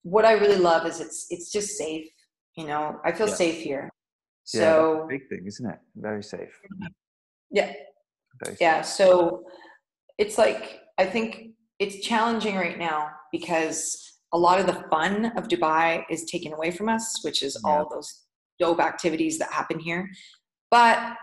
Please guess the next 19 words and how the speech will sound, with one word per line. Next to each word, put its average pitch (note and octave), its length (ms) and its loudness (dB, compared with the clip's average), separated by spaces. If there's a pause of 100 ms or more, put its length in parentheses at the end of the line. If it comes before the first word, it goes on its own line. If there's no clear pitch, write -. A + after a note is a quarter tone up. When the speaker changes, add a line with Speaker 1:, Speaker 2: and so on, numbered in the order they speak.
Speaker 1:
um, E3 720 2 (300)
there A3+ 240 6
are A3+ 180 4
a E3+ 60 4
lot D#3+ 260 4
of D#3+ 120 -6
really D#3+ 340 0
good D#3+ 220 -4
people - 260 -12
here. - 320 -14 (500)
And D#3 480 -6
I'm F3 560 0
learning E3+ 420 -2
that D#3 240 -4 (200)
very D#3+ 300 4
quickly - 680 -4
'cause E3 160 -2
I'm F3 320 4
making E3 540 -2